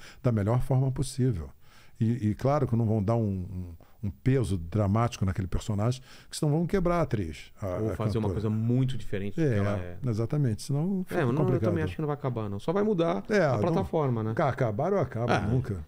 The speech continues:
Speaker 2: tinha, ah, os atores que faziam novela de rádio, aí veio a televisão, veio o cinema, e, e nada matou nada, né? Tudo continua aí, né?
Speaker 1: Eu, eu, eu, eu, eu, eu, a gente já ouviu essa história N vezes, de o cara que inventou o telefone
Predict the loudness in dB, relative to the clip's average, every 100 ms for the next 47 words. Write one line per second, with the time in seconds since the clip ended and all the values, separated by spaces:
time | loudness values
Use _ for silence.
0 | -12 -2 2 2 0 -2 -8 -12 -12 -12
1 | -10 -8 -6 -6 -6 -8 -6 -6 -6 -8
2 | -12 -20 -12 -10 -6 -2 0 2 2 0
3 | 0 0 0 -2 -2 -2 0 2 2 4
4 | 2 2 2 0 0 0 0 0 -2 0
5 | 2 2 4 2 2 2 2 2 0 -2
6 | -6 -18 -4 -2 0 0 0 0 2 2
7 | 2 0 0 2 2 4 4 2 0 0
8 | 2 0 0 -2 -2 -2 -2 -4 -4 -4
9 | -2 0 0 0 2 2 2 2 0 0
10 | 0 0 -2 -4 0 2 2 2 0 -4
11 | -10 -10 -10 -8 -4 2 4 4 4 2
12 | 0 -4 2 4 4 4 2 2 0 0
13 | 0 2 2 2 -2